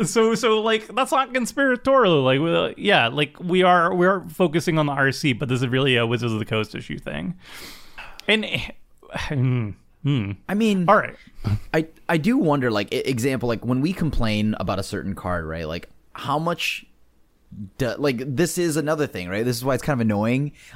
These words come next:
Speaker 2: I think it's why I want it all under one roof. Like, I want it just all under watsy or something, or, uh, be-, because,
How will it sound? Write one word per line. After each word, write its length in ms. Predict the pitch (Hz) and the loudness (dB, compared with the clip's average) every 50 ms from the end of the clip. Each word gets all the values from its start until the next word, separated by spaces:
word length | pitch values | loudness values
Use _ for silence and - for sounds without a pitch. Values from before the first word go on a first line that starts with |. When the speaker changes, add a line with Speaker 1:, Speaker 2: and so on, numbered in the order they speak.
| - | -4
Speaker 2:
I 100 | - 131 | -2 0
think 140 | 127 143 127 | 0 2 0
it's 120 | 139 - - | 0 -2 0
why 340 | - 123 123 123 127 127 | 0 0 2 2 0 0
I 120 | - 101 117 | 0 0 0
want 320 | 107 104 101 101 107 104 | -2 0 0 0 0 0
it 100 | 110 110 - | 0 -2 -2
all 180 | 104 104 107 92 | 0 0 0 0
under 240 | 107 110 98 104 | 0 0 0 0
one 300 | 101 90 92 98 101 95 | 0 0 0 0 0 0
roof. 340 | 90 90 95 104 117 - - | -2 -2 -2 -2 -2 -2 -2
Like, 140 | - - - | -2 -2 -2
I 80 | 98 101 | -2 -2
want 220 | 98 104 104 98 | -2 -2 -4 -4
it 20 | |
just 160 | 90 - - - | -4 -8 -8 -6
all 220 | - 101 101 101 | -4 -2 -2 -2
under 160 | 101 92 95 | -2 0 -2
watsy 580 | 98 87 95 98 98 - - - 113 110 110 - - - - - - - - - | -2 -2 -2 -2 -4 -4 -4 -4 -4 -4 -4 -8 -12 -20 -20 -20 -20 -14 -6 -2
or 100 | 120 120 | -2 -2
something, 320 | - 131 117 101 117 107 | 0 0 -2 -2 0 0
or, 520 | 98 98 101 101 107 110 90 - 120 127 139 | 0 0 0 0 0 0 0 0 -2 -2 -2
uh, 20 | |
be-, 160 | 156 151 156 | -2 -2 -4
because, 520 | - - 156 - - 175 165 156 131 - | -2 -2 -2 0 2 2 2 2 0 -4